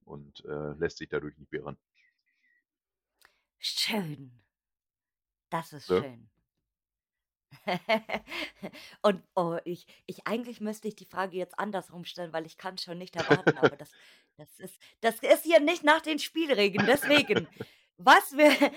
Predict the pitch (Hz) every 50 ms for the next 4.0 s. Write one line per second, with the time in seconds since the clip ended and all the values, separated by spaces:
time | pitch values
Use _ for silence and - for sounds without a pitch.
0 | - - - - 190 269 339 480 466 - 349 381 381 320 359 370 - - 311 302
1 | 226 277 269 262 254 233 185 196 180 175 170 _ - _ _ - 180 170 196 226
2 | 285 330 311 208 254 262 - - 220 214 220 214 - - _ _ 165 208 190 185
3 | 190 180 - _ - 254 339 392 - - - 311 302 - - 233 247 262 262